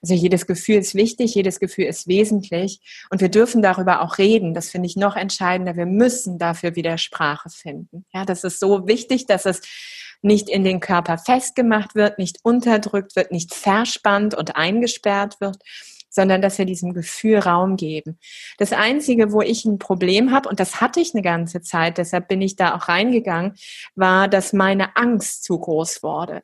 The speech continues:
Also ich bin jemand, der mit Angst und Panikstörungen aufgewachsen ist.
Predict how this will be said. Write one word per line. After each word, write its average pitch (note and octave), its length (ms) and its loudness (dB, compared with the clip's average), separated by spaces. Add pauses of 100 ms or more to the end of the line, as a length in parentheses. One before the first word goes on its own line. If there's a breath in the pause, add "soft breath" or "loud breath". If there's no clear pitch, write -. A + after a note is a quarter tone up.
Also F#3 200 0
ich G3 240 0
bin G3+ 240 2
jemand, F3+ 380 0
der F3+ 140 -2
mit E3+ 280 -4
Angst A3 320 2
und F3+ 140 -4
Panikstörungen A3 1000 0
aufgewachsen A#3 840 -2
ist. B3 360 -10